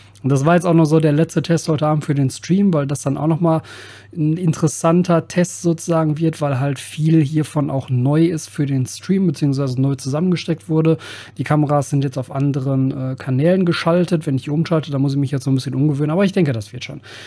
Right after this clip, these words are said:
Das sollte schon passen. Ähm, heute Abend für den Stream, ich kann das ja mal so ein bisschen vorwegnehmen, weil wenn ihr diesen Podcast hört, ist der Stream ja schon durch. Deshalb möchte ich da sozusagen als allererstes heute mal wieder ein bisschen drüber reden.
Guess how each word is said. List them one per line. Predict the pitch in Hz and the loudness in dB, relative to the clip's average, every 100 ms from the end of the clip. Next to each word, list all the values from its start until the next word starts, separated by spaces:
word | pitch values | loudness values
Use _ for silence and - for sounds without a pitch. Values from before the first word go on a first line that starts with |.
| - | -10
Das | - 131 | -6 -2
sollte | 143 131 | -2 -2
schon | 131 123 | -4 -2
passen. | 156 - 143 - - - - | -4 -2 -4 -4 -16 -12 2
Ähm, | 160 156 | 4 6
heute | 190 220 | 4 4
Abend | 202 | 0
für | 202 | 2
den | 175 147 | 2 2
Stream, | 240 262 | 2 2
ich | 180 | 4
kann | 160 | 2
das | 165 | 2
ja | 175 | 4
mal | 160 | 4
so | 127 | 4
ein | 127 | 2
bisschen | 151 147 | 2 0
vorwegnehmen, | - 123 151 170 156 139 | -2 -2 0 2 2 2
weil | 131 131 | 0 0
wenn | 139 143 | 0 0
ihr | 139 | 0
diesen | 123 131 135 - | 0 0 0 0
Podcast | 147 - 135 - | -4 -2 -4 0
hört, | 156 165 | 0 2
ist | 143 - | 0 -2
der | 127 | -4
Stream | - 151 160 | 0 4 4
ja | 123 | 4
schon | - 113 | 0 -4
durch. | 123 151 - - - - | 2 0 0 -14 -14 -6
Deshalb | 127 139 127 | -2 0 2
möchte | 135 - | 0 -2
ich | - | -8
da | 131 135 139 | -2 0 2
sozusagen | 131 131 143 131 127 | 0 -2 -2 0 -2
als | - | -4
allererstes | 127 131 139 147 - - | -6 -4 -2 -4 -6 -10
heute | 117 120 | -8 -6
mal | 120 | -6
wieder | 123 | -6
ein | 113 | -6
bisschen | 123 120 | -8 -8
drüber | 120 113 120 | -6 -6 -4
reden. | 143 | -4